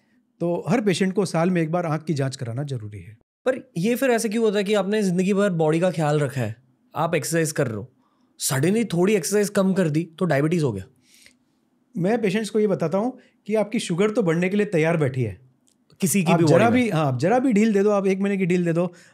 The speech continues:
Speaker 1: अब मैं अपने पेशेंट से बात करता हूँ तो जिनको already डायबिटीज है, जो बढ़िया रिपोर्ट के साथ आ रहे हैं, एचबीएनसी जो मैंने बात की थी,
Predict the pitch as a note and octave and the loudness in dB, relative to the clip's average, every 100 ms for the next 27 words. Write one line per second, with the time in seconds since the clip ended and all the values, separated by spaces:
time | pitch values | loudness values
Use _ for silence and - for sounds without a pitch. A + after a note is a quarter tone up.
0 | - E3 E3 F3+ F#3 G#3 F#3 F#3 A#3 A#3 | -6 -4 0 0 2 0 2 2 0 0
1 | G#3 G#3 F#3+ G#3+ G3 F#3+ G3 F3+ G3+ E3+ | 0 -2 -2 0 0 0 2 0 0 0
2 | E3+ F#3 F3+ D3 A2 - _ _ - D3+ | 0 0 0 0 -2 -6 _ _ -6 -2
3 | G#3 G3 E3+ B3 A#3+ G#3+ G#3+ G3 F#3+ E3+ | 0 0 0 2 2 0 0 0 0 0
4 | E3+ F3 - D3 E3+ F#3 F3+ E3+ F3 D#3 | 0 -2 -2 -2 0 -2 -2 -2 0 -2
5 | D3+ E3 D3+ E3+ | -2 -2 -2 -4